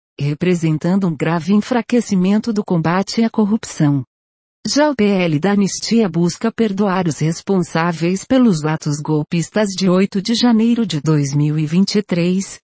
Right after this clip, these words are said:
um ataque direto ao Estado de Direito. Diante dessas ameaças, os manifestantes reforçaram o compromisso com a democracia,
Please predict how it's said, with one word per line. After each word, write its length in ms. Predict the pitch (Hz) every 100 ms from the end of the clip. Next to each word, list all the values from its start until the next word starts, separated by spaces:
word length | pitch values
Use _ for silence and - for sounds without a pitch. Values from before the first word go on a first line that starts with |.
| _
um 120 | 214 165
ataque 500 | - 160 160 139 127 _ _ _ _ _ _
direto 540 | - 208 175 170 175 147
ao 140 | 147
Estado 440 | 151 214 196 151
de 160 | 151 233
Direito. 640 | 233 240 175 156 - 131 - _ _ _ _ _
Diante 560 | - 180 180 196 - 226
dessas 460 | 160 151 - 147
ameaças, 640 | 151 143 147 147 - 139 - _ _ -
os 160 | 151
manifestantes 960 | 147 147 135 - 160 - 170 202 - 226
reforçaram 720 | 185 160 160 156 - 165 180
o 60 | 139
compromisso 720 | 190 208 226 185 196 - 147
com 180 | 143 139
a 60 |
democracia, 880 | 135 143 135 - 165 175 - 202 202